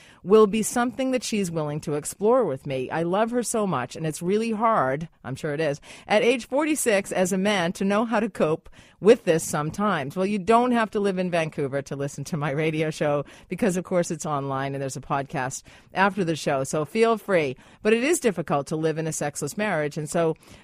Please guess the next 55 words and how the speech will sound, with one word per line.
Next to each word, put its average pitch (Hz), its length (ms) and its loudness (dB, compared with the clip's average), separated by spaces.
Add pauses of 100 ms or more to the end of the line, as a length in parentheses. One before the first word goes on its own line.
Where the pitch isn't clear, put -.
(160)
if 180 200 -4
you'd 202 120 0
like 262 260 0
to 277 100 -6
come 220 320 -2
to 180 320 0
the 147 280 -2
TEDx 160 420 -4
Stanley 156 380 -6
Park, 180 280 -4
I'm 160 120 -2
gonna 202 160 -2
be 294 80 -4
giving 185 300 -4
a 156 60 -6
ticket 202 280 -8
out 120 220 -4 (340)
a 151 80 -10
little 180 160 -4
bit 165 120 -4
later 156 260 -4
on 147 180 -6
in 139 80 -8
the 135 80 -8
program, 151 540 -4
but 151 180 -10
you 165 60 -8
can 175 100 -6
also 196 240 -6
go 165 120 -4
to 147 100 -4
ted 147 220 -8
X 135 160 -8
Stanley 135 300 -8
Park 127 400 -6 (280)
dot 143 220 -4
com 151 360 -4
if 139 120 -10
you 143 80 -6
wanna 131 220 -4
purchase - 460 -6
some - 160 -6
tickets, - 400 -10
'cause 143 160 -10
not 120 180 -6
everybody 113 420 -8
can 110 260 -8
win 139 220 -6
with 117 200 -10
me. 110 200 -6
You 139 120 -8
know 156 80 -8
what 156 120 -8
I'm 156 100 -8
saying? 202 400 -4